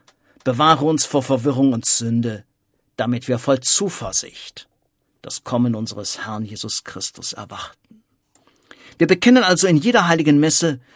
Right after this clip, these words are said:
dass wir voll Zuversicht das Ende der Zeiten erwarten. Wir erwarten mit Freude die Wiederkunft, die zweite Ankunft unseres Herrn Jesus Christus auf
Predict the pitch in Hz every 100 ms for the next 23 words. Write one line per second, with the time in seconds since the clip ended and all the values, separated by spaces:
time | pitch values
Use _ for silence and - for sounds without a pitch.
0 | _ 135 - 147 151 143 - 226 226 127
1 | 110 101 - - - _ 101 - - 175
2 | 170 120 101 - - 110 110 - 123 117
3 | 110 113 - _ - _ _ _ _ _
4 | _ _ _ _ _ _ _ _ _ _
5 | _ _ _ _ - 104 123 147 147 143
6 | 127 _ 98 - - 117 117 104 117 131
7 | 135 123 - 107 - _ _ _ _ _
8 | _ _ _ - - 165 131 - - 113
9 | - 110 - - 123 110 110 - 110 110
10 | 104 110 - - 101 - 110 - 123